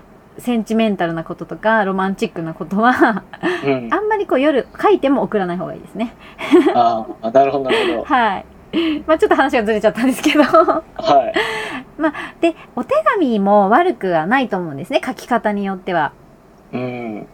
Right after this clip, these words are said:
Speaker 1: で、最近ね、こう、ラブレターなんて私ももらったこといつだろう、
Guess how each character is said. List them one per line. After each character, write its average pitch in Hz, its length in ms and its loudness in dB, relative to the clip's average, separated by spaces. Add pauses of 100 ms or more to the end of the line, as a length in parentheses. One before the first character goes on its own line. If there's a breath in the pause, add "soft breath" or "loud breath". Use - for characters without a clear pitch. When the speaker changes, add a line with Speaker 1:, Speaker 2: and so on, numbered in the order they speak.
Speaker 1:
で、 277 60 -4
最 403 280 0
近 440 200 -2
ね、 440 140 0
こ 254 140 0
う、 208 40 4
ラ 196 140 0
ブ 254 100 2
レ 440 160 2
タ 339 120 2
ー 233 100 2
な 190 140 -2
ん 170 40 -6
て 165 220 -6
私 202 320 -6
も 208 100 -2
も 196 160 -2
ら 277 120 4
っ 330 40 0
た 381 140 0
こ 392 120 2
と 208 140 0
い 202 140 -2
つ 415 160 2
だ 262 160 4
ろ 180 80 -2
う、 175 140 -6